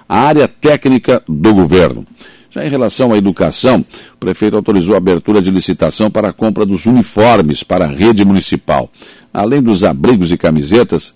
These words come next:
estuda a possibilidade, ele quer incluir o tênis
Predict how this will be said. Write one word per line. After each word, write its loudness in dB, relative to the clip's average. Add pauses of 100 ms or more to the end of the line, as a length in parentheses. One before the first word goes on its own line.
(140)
estuda 0
a -2
possibilidade, 0
ele 2
quer 2
incluir 0 (440)
o 2
tênis 0